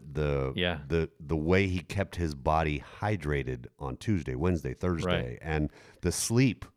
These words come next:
Speaker 1: he was getting consistently. And,
Speaker 2: Uh-huh.
Speaker 1: and so it's not just the,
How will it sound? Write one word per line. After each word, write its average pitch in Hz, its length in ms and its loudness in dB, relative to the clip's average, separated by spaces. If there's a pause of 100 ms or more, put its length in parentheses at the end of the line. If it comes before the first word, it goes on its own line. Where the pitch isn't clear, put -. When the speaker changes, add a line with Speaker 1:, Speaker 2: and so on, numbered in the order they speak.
(100)
Speaker 1:
he 90 180 -4
was 73 200 0
getting 69 380 -2
consistently. 69 1000 -8
And, 78 220 0
Speaker 2:
Uh-huh. 95 100 0 (800)
Speaker 1:
and 85 160 2
so 90 340 6 (540)
it's 92 200 0
not 104 200 6
just 95 300 4
the, 82 240 4